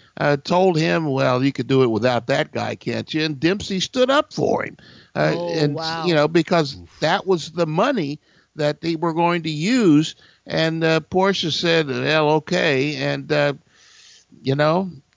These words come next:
Speaker 1: there you go. The best laid plans of mice and Avenattis are sometimes gone astray, to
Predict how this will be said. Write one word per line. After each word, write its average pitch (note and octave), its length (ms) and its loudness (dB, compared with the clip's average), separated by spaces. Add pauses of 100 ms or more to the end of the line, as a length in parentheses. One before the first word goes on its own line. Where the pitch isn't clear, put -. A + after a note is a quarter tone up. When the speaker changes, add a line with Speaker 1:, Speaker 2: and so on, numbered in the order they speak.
Speaker 1:
there - 400 0
you A#2 220 6
go. A#2+ 500 0
The G#2 140 -8
best B2 400 -4
laid C#3 380 -6
plans C#3 640 -4
of G#2+ 420 -4 (420)
mice C3 540 -2
and A#2+ 380 -2
Avenattis C3+ 840 0
are C3 220 -2 (100)
sometimes C#3+ 720 -4
gone C#3 260 0
astray, D3+ 640 -2
to G2 220 -2